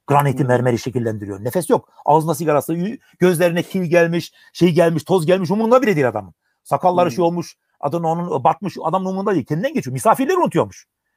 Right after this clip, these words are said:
Speaker 1: Rilke'yi unutmuş yanında. Rilke tanışmaya
Speaker 2: Hı hı.
Speaker 1: geliyor ve Rilke orada kalıyor. Kendini öyle bir çalışmak, daha fazla çalışmak, ölümüne çalışmak düşüncesiyle. Yani, e, asıl olan şey o. Yani bir, e, sanatçı, e, u-, uğraştığı alan neyse,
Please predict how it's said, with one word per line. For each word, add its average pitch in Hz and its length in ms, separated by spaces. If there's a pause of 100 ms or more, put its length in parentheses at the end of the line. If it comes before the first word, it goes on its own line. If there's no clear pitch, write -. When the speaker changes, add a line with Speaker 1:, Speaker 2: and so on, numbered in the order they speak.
Speaker 1:
Rilke'yi 185 260
unutmuş 277 300
yanında. 117 280
Rilke 131 320 (260)
tanışmaya 196 340
Speaker 2:
Hı 247 40
hı. 208 40
Speaker 1:
geliyor 240 320
ve 233 60
Rilke 220 160
orada 277 180
kalıyor. 269 320
Kendini 165 240
öyle 233 180
bir 185 100 (320)
çalışmak, 208 480
daha 180 160
fazla 175 240
çalışmak, 120 380
ölümüne 165 340
çalışmak 156 400
düşüncesiyle. 123 560
Yani, 147 280 (440)
e, 139 40 (120)
asıl 226 260
olan 262 100
şey 233 180
o. 170 140 (240)
Yani 165 160
bir, 220 200
e, 156 600
sanatçı, 190 560 (320)
e, 139 220
u-, 175 300
uğraştığı 208 360
alan 190 260
neyse, 156 440